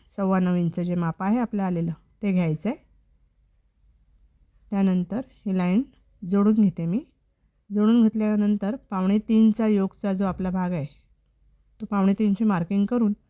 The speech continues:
लाईन घेऊन आपल्याला चार इंच आणि पावणे तीन इंच असा योग तयार करून घ्यायचा आहे.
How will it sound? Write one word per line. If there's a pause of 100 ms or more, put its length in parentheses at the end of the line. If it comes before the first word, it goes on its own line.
(380)
लाईन
घेऊन
आपल्याला (560)
चार
इंच
आणि
पावणे
तीन
इंच
असा
योग (140)
तयार
करून
घ्यायचा
आहे.